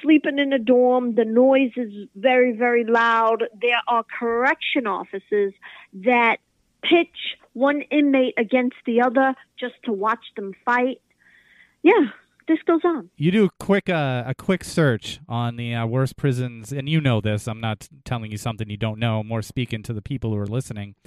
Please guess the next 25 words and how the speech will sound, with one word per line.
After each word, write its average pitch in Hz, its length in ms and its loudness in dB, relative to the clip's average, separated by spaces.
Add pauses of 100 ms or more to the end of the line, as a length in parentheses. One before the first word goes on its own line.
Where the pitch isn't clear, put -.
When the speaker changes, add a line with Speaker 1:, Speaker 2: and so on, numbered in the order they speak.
(540)
Speaker 2:
Rikers 147 400 2
Island 120 380 -2
is 107 160 -2
the 139 300 0
number 131 260 0
one 113 280 -2
worst 110 280 -2
prison 110 300 -2
in 107 100 -8
America. 95 380 -10 (1120)
Without 127 320 4
a, 120 140 -2
without 127 260 0
a 123 80 -2
search, 151 400 -2
search 147 360 -2
anywhere, 113 460 -2 (340)
and 120 260 -4
it 117 100 -2
is 113 240 0 (120)
the 131 220 0
number 123 280 -2
one 107 260 -4
worst 104 240 -6
prison. 78 300 -12